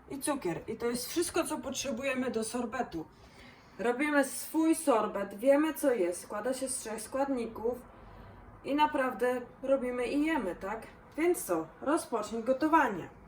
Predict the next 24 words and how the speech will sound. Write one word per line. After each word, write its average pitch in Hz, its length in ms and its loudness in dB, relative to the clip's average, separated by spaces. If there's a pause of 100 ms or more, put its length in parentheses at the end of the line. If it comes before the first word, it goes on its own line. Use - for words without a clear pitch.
(500)
Wsypujemy 349 500 4
sześćdziesiąt 254 540 -4
gram 233 240 -2
cukru. 175 320 -6
Powiem 320 320 4
wam 302 200 4
tak, - 320 2 (440)
ogólnie 330 400 2
w-, - 500 -10
według 302 440 2
mnie 160 300 -4 (380)
w - 20 -20
tych 302 140 -2
przepisach 269 560 0
jest 226 220 0
cukru 208 320 -2
troszkę 247 400 0
za 190 140 -2
dużo, 170 500 -4 (440)
więc 226 180 -6
ja, 269 440 6
e, 226 160 -2
tak 226 240 -6
daję, 220 600 0